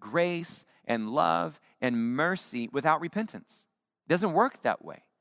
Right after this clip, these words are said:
Yes, God accepts you exactly for who you are and receives you for exactly who you are, but then he wants transformation. He wants you to walk away from that old way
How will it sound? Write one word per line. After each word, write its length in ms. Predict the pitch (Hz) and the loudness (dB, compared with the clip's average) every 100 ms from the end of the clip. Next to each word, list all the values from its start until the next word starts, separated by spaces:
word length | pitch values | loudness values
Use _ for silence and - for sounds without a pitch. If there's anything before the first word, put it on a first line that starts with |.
| _ _ _ | _ _ _
Yes, 260 | 240 190 - | 2 2 0
God 280 | 233 170 233 | 2 2 2
accepts 560 | - - - 220 - | -2 -6 -4 -4 -6
you 120 | 135 120 | -8 -6
exactly 640 | 120 104 107 165 165 156 | -8 -6 -2 -2 -4 -10
for 160 | 131 107 | -8 -8
who 80 | 104 | -8
you 240 | 87 82 | -6 -4
are 300 | 78 90 135 _ _ - | -4 -4 -12 _ _ -2
and 140 | 147 | 0
receives 600 | 143 139 - 185 254 240 | 0 -2 -4 -4 -4 -4
you 60 | 131 | -6
for 160 | - 104 | -4 -4
exactly 440 | 90 101 92 90 | 0 -2 -2 -10
who 140 | 92 | -12
you 200 | 87 82 | -10 -6
are, 300 | - 85 98 - _ _ | -2 -2 -2 -8 _ _
but 120 | 165 | -6
then 140 | - 185 | -2 0
he 120 | 214 | 0
wants 400 | 202 165 165 - | 0 -2 -2 -4
transformation. 1040 | - 147 127 - 156 175 240 - - - _ _ _ _ _ _ - | -6 -6 -6 -6 -4 -2 -2 -4 -10 -18 _ _ _ _ _ _ -8
He 120 | 156 | -2
wants 240 | 185 180 147 | -2 -2 -4
you 60 | |
to 40 | 139 | -2
walk 220 | 139 - | -2 0
away 640 | 127 127 160 247 226 104 _ _ _ _ | -2 2 2 2 -2 -6 _ _ _ _
from 180 | - 131 | -4 0
that 140 | 117 | 0
old 340 | 117 117 104 87 | 2 2 0 -2
way 300 | 98 90 | -2 -2